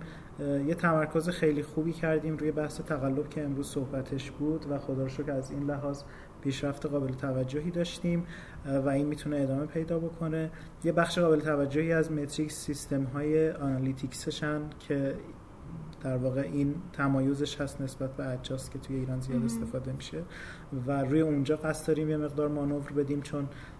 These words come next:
Speaker 1: می‌دونیم که می‌تونیم یه تمایزی ایجاد بکنیم که همین الان هم وجود داره. و طبعاً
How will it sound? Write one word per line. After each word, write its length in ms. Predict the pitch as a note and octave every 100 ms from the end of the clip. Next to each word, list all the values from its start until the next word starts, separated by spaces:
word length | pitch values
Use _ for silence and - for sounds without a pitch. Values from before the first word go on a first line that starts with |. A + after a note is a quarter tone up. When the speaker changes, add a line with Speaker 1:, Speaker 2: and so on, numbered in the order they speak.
| -
Speaker 1:
می‌دونیم 460 | D3 D3 D3 D3+ D3
که 140 | D3+
می‌تونیم 440 | C#3+ C#3 C#3+ C#3+
یه 80 | C#3+
تمایزی 560 | C#3+ C#3+ C3 C3 C#3 D3
ایجاد 380 | C#3 C3+ C#3 C3+
بکنیم 560 | C#3 - C#3 C#3 C#3 C3+ - -
که 120 | C3+
همین 280 | B2 C3+ C#3
الان 320 | C3+ C3 C3+
هم 300 | C3+ C#3+ C3
وجود 280 | C3 C#3+ -
داره. 340 | E3+ F#3 F#3 - - - - D3+
و 120 | D#3+
طبعاً 600 | D#3+ D#3+ D#3 D#3+ F3 F#3